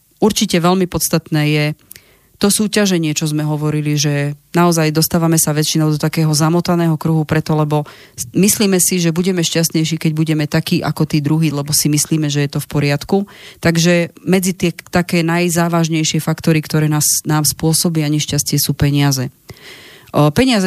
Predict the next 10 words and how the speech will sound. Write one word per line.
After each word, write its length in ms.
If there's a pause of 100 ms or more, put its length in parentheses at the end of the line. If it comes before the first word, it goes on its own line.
sú 160
len 160
hmota 320
zmenená 480
na 160
nejaké 320
bankovky 640 (320)
a 160
hmota 480
je 240